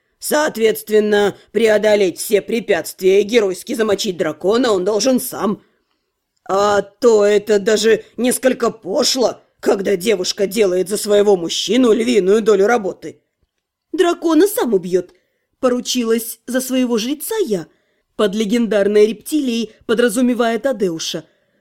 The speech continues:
"Но, как ты помнишь, во всех сказках деревья расступались с дороги и прочее". "А в других сказках, наоборот, приходилось прорубаться в самую чащу,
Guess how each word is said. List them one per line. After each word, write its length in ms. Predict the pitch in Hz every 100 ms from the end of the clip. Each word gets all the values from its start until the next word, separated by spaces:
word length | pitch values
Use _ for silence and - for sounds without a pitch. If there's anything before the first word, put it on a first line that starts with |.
| _
"Но, 240 | 285 294 294
как 260 | 302 294
ты 140 | - 302
помнишь, 520 | 302 427 294 302 - _ _
во 160 | 330 359
всех 280 | - 311
сказках 640 | - - 208 175 - 427 - _
деревья 720 | 208 190 277 269 254 240 262 262
расступались 1000 | 294 294 - 330 311 311 330 214 214 185
с 40 |
дороги 600 | 214 311 311 180 185 180 _ _
и 100 | 466 587
прочее". 560 | 466 - - 156 135 _ _ _ _ -
"А 220 | 202 208
в 60 | 202
других 360 | 202 190 262
сказках, 480 | - 196 170 180 -
наоборот, 580 | 185 175 175 196 226 - _ _ -
приходилось 560 | 247 233 214 233 214
прорубаться 840 | - 233 247 240 196 208 208 220
в 40 | 226
самую 360 | - 254 269
чащу, 640 | 262 - 190 185 - 202